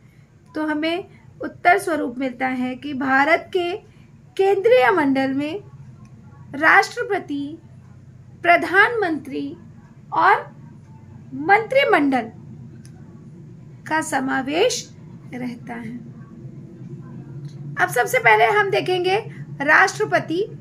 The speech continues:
कि राष्ट्रपति जो है, वह कार्यकारी मंडल में किस स्वरूप में कार्य करता है और उसका चुनाव कैसे किया जाता है।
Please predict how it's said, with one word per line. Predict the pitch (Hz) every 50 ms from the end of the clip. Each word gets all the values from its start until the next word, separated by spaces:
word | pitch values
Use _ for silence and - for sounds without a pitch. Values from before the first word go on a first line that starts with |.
| - - - - -
कि | 311 320
राष्ट्रपति | 320 330 349 392 427 - 494 494 - - - 415 392
जो | 311 392
है, | 381 359 339 339 294
वह | 262 277 302 320 330 339 349 370
कार्यकारी | - - - 320 285 277 285 294 285 294 285 285 294
मंडल | 269 277 269 262 262 277 285
में | 285 320 349 427 480 - - - - - - - -
किस | - 427 440 - - - - - - -
स्वरूप | 349 320 302 311 359 415 - -
में | 370 381 370 370
कार्य | 349 294 277 277 294 294
करता | 285 294 277 262 - - -
है | 302 302 330 - -
और | - - - 156 156
उसका | 156 143 - - - 294 294
चुनाव | - - 302 254 254 262 285 320 370 427 523 - - - - - - - - -
कैसे | - 254 262 - - 339 339 403 539 587 571 - - - - - - -
किया | - 294 285 285 277 262 269
जाता | 262 - 247 - - - - -
है। | 247 247 240 247 247